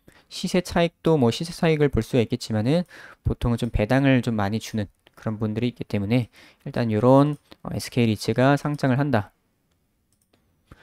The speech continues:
그리고 한미일 북핵 수석 대표 삼 회동이 있습니다. 그래서 요거 같은 경우에 이제 대북주로 한번 이어질 수가 있겠죠.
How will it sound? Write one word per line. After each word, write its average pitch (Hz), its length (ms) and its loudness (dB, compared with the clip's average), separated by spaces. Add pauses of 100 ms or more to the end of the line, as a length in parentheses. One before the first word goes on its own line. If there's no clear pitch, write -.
(520)
그리고 - 180 -2
한미일 190 480 4
북핵 - 360 0
수석 170 280 0
대표 123 420 6
삼 156 240 0
회동이 156 460 4
있습니다. 117 480 0
그래서 117 200 -4
요거 127 180 4
같은 156 260 2
경우에 147 280 4
이제 123 120 4
대북주로 151 560 4
한번 143 240 6
이어질 120 240 6
수가 123 180 0
있겠죠. 147 400 -4